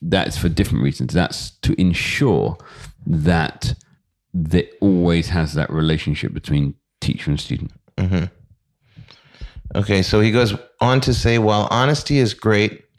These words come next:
Speaker 2: realistically, artists cannot be out in the open, as it makes them vulnerable. They must hide in plain sight."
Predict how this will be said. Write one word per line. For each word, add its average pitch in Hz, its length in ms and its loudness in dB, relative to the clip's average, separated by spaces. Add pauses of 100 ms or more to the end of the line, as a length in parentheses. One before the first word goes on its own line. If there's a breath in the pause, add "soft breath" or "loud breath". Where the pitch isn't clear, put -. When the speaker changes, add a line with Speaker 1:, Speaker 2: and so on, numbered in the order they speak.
(400 soft breath)
Speaker 2:
realistically, 147 720 2
artists 117 500 2
cannot 156 560 0
be 117 340 4
out 104 340 2 (480 soft breath)
in 101 140 4
the 98 160 6
open, 90 440 0 (400)
as 92 200 0
it - 80 -2
makes 120 380 0
them 110 340 2
vulnerable. 95 840 0 (640 soft breath)
They 95 140 2
must 110 300 2
hide 92 680 0
in 92 180 0
plain 98 440 2
sight." - 540 -6